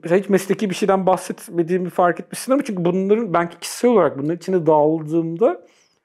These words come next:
e, niye orada olduğuma dair so-, e, şey, soru netleşti benim açımdan. Yani tercih ederken aslında, e, parlak bir,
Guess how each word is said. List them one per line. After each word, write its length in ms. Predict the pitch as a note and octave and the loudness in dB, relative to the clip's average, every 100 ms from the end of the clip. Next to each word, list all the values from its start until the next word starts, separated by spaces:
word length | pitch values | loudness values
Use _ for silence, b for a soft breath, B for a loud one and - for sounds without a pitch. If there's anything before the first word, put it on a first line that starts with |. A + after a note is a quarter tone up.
| b b - | b b 0
e, 80 | A2+ A#2 A#2 A#2 A#2 A2+ A2 | 4 6 6 6 6 6 2
niye 240 | C3 F#3+ | 2 4
orada 320 | A#3+ G3 E3+ F#3 | 6 4 4 6
olduğuma 460 | F3 F3 F#3+ F#3+ | 4 4 2 2
dair 220 | E3+ E3+ | 4 4
so-, 600 | D#3+ - E3 D#3 D#3 D3+ D3+ | 2 -4 -6 2 4 4 2
e, 40 | |
şey, 260 | - F#3+ G#3+ | 0 0 0
soru 260 | - F#3+ | 0 2
netleşti 460 | E3+ D#3+ E3 - D3 | 2 0 -2 -2 0
benim 180 | G#2+ G#2 | 0 -2
açımdan. 380 | G#2 G#2 G#2 | -4 -4 -2
Yani 400 | G#2 A#2 A#2 A#2+ - B B B - | 0 2 0 -2 -8 B B B -2
tercih 420 | B2 C3 C#3 E3+ | 0 2 2 2
ederken 640 | E3+ G#3+ A3 G3+ G#3 A#3 - _ _ _ _ _ _ | 2 2 0 -2 -2 -4 -10 _ _ _ _ _ _
aslında, 800 | D3 - - E3+ E3+ D#3+ F3+ F#3 F#3+ D3+ | -8 -6 -8 -2 0 2 4 4 2 2
e, 40 | D3+ D3 D3 D3 D3 C#3+ C#3+ - | 4 6 6 6 6 2 0 -6
parlak 600 | - D#3 E3+ F#3 - - | 0 2 2 0 -2 -8
bir, 460 | C#3 C3+ - - | -4 -4 -6 -18